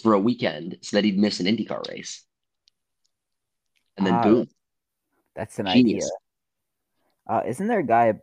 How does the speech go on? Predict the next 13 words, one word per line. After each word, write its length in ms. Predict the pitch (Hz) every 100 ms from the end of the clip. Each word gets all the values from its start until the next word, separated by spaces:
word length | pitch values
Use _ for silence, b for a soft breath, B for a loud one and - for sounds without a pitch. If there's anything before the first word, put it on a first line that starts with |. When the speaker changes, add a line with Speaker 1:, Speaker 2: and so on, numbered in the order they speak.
| -
Speaker 2:
Pato? 600 | - - 117 127 143 143 _ _ _ _ _ _ _ _ _ _ _ _ -
Speaker 1:
Yeah, 200 | 156 165
I 60 | 113
think 140 | 123
that's 240 | 123 113
it. 180 | 120 82 -
Award. 600 | 107 104 107 95 76 - _ _ _ _ _ _ _ _ _ _ _ _ _ _ _ _
Manny 280 | 120 131 143
Speaker 2:
Yeah, 40 | -
I 20 |
saw 220 | 135 123
Speaker 1:
Koshman's 340 | - - 82 -
friend. 360 | - - -